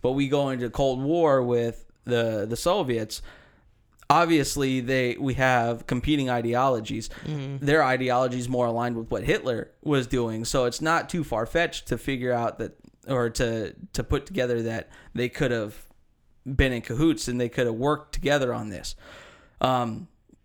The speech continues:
Speaker 1: that's basically the gist of it. And there's a lot of weird evidence that kind of supports that. Um, there was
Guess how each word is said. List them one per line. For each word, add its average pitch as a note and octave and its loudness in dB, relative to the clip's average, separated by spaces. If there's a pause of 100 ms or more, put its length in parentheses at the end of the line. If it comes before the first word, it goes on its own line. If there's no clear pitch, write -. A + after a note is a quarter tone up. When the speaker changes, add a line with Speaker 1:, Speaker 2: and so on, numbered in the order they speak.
(360)
Speaker 1:
that's D3+ 0 (380)
basically C#3+ 2
the B2 0
gist C3+ 0
of G#2+ -6
it. - -10
And C3 -2
there's C#3+ 4
a C#3 0
lot C#3+ 2
of A#2+ 2
weird C#3+ 4
evidence C3 0
that A2 -2
kind C3 -2
of A2 -4
supports - -2
that. A2 -4 (340)
Um, A#2 -2 (120)
there C3+ 4
was C3 0